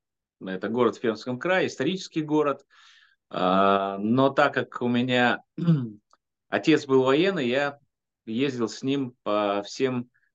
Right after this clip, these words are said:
гарнизонам, куда его отправляли. В том числе детство провел в Германии,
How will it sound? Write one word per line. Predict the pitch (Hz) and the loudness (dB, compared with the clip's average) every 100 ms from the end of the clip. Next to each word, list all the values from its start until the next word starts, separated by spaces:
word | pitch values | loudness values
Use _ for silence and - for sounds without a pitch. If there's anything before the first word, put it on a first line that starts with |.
| - | -8
гарнизонам, | 107 113 113 117 147 123 | -4 0 0 0 -2 -4
куда | - 104 113 | -6 -4 -2
его | 113 110 | 0 -4
отправляли. | 107 113 110 107 98 | -4 -2 0 0 -2
В | 92 | -4
том | 110 110 | -8 -8
числе | - 113 104 101 95 | -6 -2 0 0 -2
детство | 104 120 - 101 | -4 -6 -4 -8
провел | 104 101 95 | -2 -2 -2
в | |
Германии, | 101 117 147 175 165 147 139 | -2 0 0 0 0 -4 -6